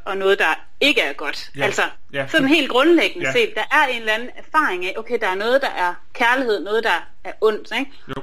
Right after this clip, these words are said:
Speaker 1: Øhm, der er noget, som er godt for mit, for min sjæl, og noget, der ikke er godt for min sjæl. Øh, og det, og der er vi jo inde helt og røre ved en, en relation til det guddommelige, som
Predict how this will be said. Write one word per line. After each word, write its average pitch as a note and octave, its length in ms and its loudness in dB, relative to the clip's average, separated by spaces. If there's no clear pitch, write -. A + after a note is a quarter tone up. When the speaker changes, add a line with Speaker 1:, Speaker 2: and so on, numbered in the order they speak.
Speaker 1:
Øhm, F3 400 0
der A3 80 2
er G3+ 120 4
noget, B3 240 6
som C4 140 -8
er F3 140 -6
godt C4+ 240 2
for G#3+ 100 -2
mit, E3+ 300 -6
for A3 80 0
min F3 200 -2
sjæl, G#3 340 2
og F#3 80 -6
noget, F#3+ 160 -2
der G#3+ 80 0
ikke A#3+ 200 -2
er E3+ 40 -2
godt F3 200 -2
for E3 140 -8
min C3 220 -10
sjæl. F3 320 0
Øh, F3+ 160 4
og G#3 100 2
det, E4 280 4
og G3+ 120 -6
der C#4+ 60 4
er C#4+ 80 4
vi B3 60 4
jo G3 100 8
inde A#3+ 220 4
helt B3+ 180 2
og F3+ 100 -2
røre G#3 180 4
ved A3 60 -4
en, F#3 140 -8
en E3 180 -8
relation E3 560 -2
til F3+ 200 -6
det E3 160 -8
guddommelige, E3+ 560 0
som A3 240 0